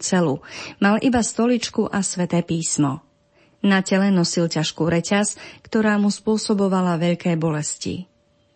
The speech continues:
Neustále sa postil, spával iba chvíľu. Staral sa aj o chorých bratov.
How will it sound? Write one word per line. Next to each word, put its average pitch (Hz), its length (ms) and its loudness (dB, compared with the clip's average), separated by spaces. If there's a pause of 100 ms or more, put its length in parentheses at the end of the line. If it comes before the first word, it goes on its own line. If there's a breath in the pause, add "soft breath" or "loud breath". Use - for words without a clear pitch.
(120)
Neustále 202 640 2
sa 190 160 -2
postil, - 640 -4 (160)
spával 208 560 0
iba 190 240 0
chvíľu. 135 560 -2 (560 soft breath)
Staral 196 480 2
sa 208 240 0
aj 208 240 0
o 196 80 0
chorých 175 400 0
bratov. 160 560 -2